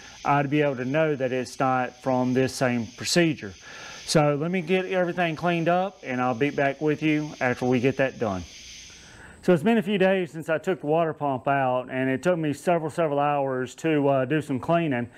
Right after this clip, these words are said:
And let me show you what it looks like after I've done all the cleaning. All right, so that's what it looks like after I did all the cleaning right behind where the water pump is and everything. Um,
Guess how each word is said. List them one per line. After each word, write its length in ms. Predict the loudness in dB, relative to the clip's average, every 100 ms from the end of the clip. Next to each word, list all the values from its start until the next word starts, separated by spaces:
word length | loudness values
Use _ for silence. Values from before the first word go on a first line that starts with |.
| -20 -2
And 100 | 2
let 100 | 4
me 60 | 2
show 240 | 2 2
you 400 | 2 0 -2 -6 0
what 140 | 2 2
it 60 |
looks 260 | 2 -2 0
like 240 | 0 0
after 240 | -2 -2 -2
I've 120 | 0
done 160 | 0
all 200 | 0 0
the 40 | -2
cleaning. 300 | -4 -4 -8 -16 -20 -12 -10 -6 -4 -2 0
All 120 | 2
right, 280 | 4 2 0
so 140 | 2
that's 260 | 2 2 2
what 140 | 0
it 60 | 2
looks 280 | 2 0 0
like 220 | 0 2
after 240 | -2 0
I 60 | 2
did 160 | 2 2
all 200 | 2 0
the 80 |
cleaning 560 | -2 0 2 2 0 0
right 220 | 0 0
behind 400 | 0 0 2 2
where 140 | 2 0
the 80 |
water 260 | 2 0 0
pump 380 | -2 -4 -2 2
is 320 | 2 2 0
and 100 | 0
everything. 1080 | 0 0 0 0 0 -2 -6 -6 -6 -6 0
Um, 560 | 2 4 2 0 -6